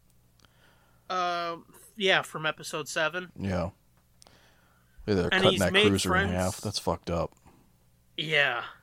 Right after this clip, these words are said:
Speaker 1: But he's made friends with this dude, and that's when he accidentally reveals he's a Jedi.
Speaker 2: Yeah.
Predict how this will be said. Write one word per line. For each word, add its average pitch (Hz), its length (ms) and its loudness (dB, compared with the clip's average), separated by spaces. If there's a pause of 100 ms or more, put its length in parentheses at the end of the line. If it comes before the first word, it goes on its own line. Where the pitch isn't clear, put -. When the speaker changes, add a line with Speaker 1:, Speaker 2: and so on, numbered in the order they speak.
(260)
Speaker 1:
But 196 100 -4
he's 180 180 -2
made 196 240 2
friends 196 380 0
with 185 140 -12
this 170 200 -6
dude, 170 420 -2
and 143 300 -6 (840)
that's 175 300 6
when 190 120 0
he 175 100 2
accidentally 175 640 2
reveals 156 460 -4
he's 147 180 -10
a 147 60 -4
Jedi. 135 600 -2 (300)
Speaker 2:
Yeah. 82 300 0